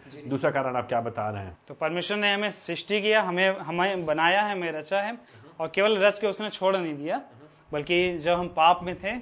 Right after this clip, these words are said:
Speaker 1: तो परमेश्वर ने अपने पुत्र यीशु मसीह के द्वारा हमारा उद्धार किया है। और ये, ये बातें हमें बाध्य करती हैं, हमें उत्साहित करती हैं, हमें आनंद से भरती हैं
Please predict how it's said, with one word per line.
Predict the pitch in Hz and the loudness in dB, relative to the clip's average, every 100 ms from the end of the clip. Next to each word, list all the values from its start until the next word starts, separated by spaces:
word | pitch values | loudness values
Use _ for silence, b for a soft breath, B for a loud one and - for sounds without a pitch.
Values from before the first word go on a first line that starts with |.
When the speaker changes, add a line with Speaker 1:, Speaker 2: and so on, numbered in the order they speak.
| - B B - | -12 B B -14
Speaker 1:
तो | |
परमेश्वर | - 151 160 175 214 | -6 -4 -2 -2 -2
ने | 202 | -2
अपने | 185 190 | -2 -6
पुत्र | 185 175 | -6 -6
यीशु | 180 165 185 | -4 -4 -4
मसीह | 170 156 202 | -6 -4 -2
के | 190 | 0
द्वारा | 175 170 | 0 0
हमारा | 170 165 160 | 0 0 -2
उद्धार | 147 135 151 | -4 -2 -2
किया | 147 151 156 | -2 -6 -6
है। | 214 - B B 107 | -8 -14 B B -14
और | 127 | -10
ये, | 151 196 226 220 220 | 0 4 6 4 0
ये | 185 190 | 2 4
बातें | 202 190 196 | 6 4 4
हमें | 196 202 151 | 0 -2 0
बाध्य | 151 170 190 | 2 4 2
करती | 190 185 190 196 | 0 -2 -2 -4
हैं, | 202 | -4
हमें | 170 170 | -4 -4
उत्साहित | 160 - 160 175 175 | -6 0 0 0 -4
करती | 175 185 | -6 -6
हैं, | 175 | -6
हमें | 180 | -6
आनंद | 165 151 185 202 | -6 -4 -2 -2
से | 196 | -4
भरती | 170 170 190 | -4 -6 -8
हैं | 185 220 | -8 -10